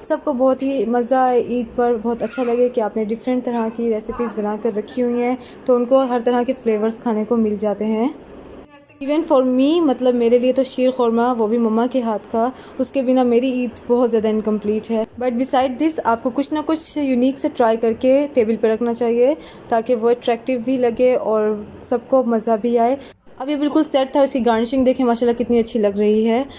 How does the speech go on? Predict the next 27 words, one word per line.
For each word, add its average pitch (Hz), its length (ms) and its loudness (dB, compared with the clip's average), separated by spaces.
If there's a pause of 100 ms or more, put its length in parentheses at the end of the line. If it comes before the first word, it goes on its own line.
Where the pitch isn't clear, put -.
(540)
इसे - 140 -8
refrigerate 262 560 0
कर 269 140 2
देंगे 262 300 2
दो 220 120 4
तीन 220 180 0
घंटे 220 280 2
के 247 100 0
लिए। 254 320 4 (240)
After 254 320 -2 (160)
that 214 280 2 (320)
मैं 240 80 4
आपको 226 160 0
दिखा 220 280 -2
देती 208 220 -2
हूँ, 240 120 0
ये 233 80 0
माशाल्लाह 220 520 -4
इतनी 254 200 -2
अच्छी 254 180 -4
तरह 233 180 0
से 240 100 -2
settle 220 340 -2
down 226 240 0
हो 226 120 0
गया 226 180 0
था 240 180 -2